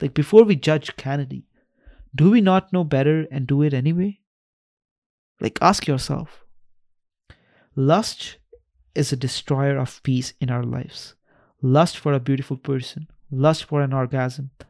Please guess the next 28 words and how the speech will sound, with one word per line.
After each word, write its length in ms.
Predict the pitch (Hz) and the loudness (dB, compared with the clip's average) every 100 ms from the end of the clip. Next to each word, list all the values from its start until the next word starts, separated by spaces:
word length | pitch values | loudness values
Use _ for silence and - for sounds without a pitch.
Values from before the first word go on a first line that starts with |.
| _ - | _ -2
lust 260 | 135 160 | 2 2
for 120 | - 156 | 0 -4
someone 440 | - 147 143 143 - | -2 -2 -2 -4 -4
other 200 | 135 135 | -2 -2
than 180 | 135 | -2
the 100 | 127 | -4
one 300 | 123 123 127 | -4 -4 -4
we 100 | 120 | -4
have 200 | 123 123 | -4 -4
committed 480 | - 123 131 131 127 | -4 -4 -2 -2 -2
to 80 | 127 | -4
be 200 | 117 123 | -2 -2
with. 280 | 117 143 - _ _ _ _ _ - - _ 135 | -2 -8 -14 _ _ _ _ _ -20 -20 _ 0
Lust 300 | 135 151 - | 2 2 0
for 160 | 139 | -4
power, 480 | 131 143 131 123 135 _ _ _ _ _ | 0 0 0 -4 -12 _ _ _ _ _
lust 300 | 135 135 143 | 4 4 4
for 160 | - 127 | -2 -4
dominance, 720 | 123 131 127 123 131 - - _ _ _ - | -2 -4 -4 -8 -12 -18 -20 _ _ _ -4
lust 320 | 131 147 147 | 0 2 0
for 220 | - 139 - | -6 -6 -4
others 360 | 135 135 135 - | -2 0 0 -2
people's 420 | 143 131 131 123 | -6 -4 -6 -8
stuffs, 500 | - 139 131 - - _ _ _ _ _ _ | -6 -8 -8 -16 -20 _ _ _ _ _ _
lust 300 | 135 160 180 | 2 2 2
for 140 | - | -4
fanciest, 920 | 143 - - 165 175 - 147 - - _ | -6 -6 -2 -2 -2 -6 -12 -14 -20 _
best, 440 | 180 120 - - | 2 2 -2 -14